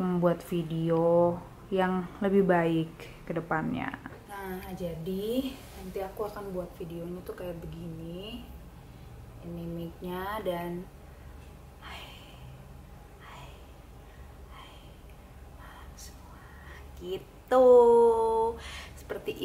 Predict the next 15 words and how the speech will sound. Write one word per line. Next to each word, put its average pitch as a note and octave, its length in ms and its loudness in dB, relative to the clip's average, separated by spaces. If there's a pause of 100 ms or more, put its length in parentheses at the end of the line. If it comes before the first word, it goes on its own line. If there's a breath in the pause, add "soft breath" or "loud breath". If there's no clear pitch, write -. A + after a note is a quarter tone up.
itu, - 180 0 (140)
geng, G3 400 2
setup F#3 640 -4
aku E3+ 960 -2
dalam F3+ 360 0
pembuatan F#3 560 -6
video G3 280 0
S G#3+ 240 0
M A#3 200 -6
R. A3 840 -2 (960 loud breath)
Terima A3 240 2
kasih B3 280 0
sudah A3 280 2
menonton. F#3+ 1200 0
Semoga F#3 1120 0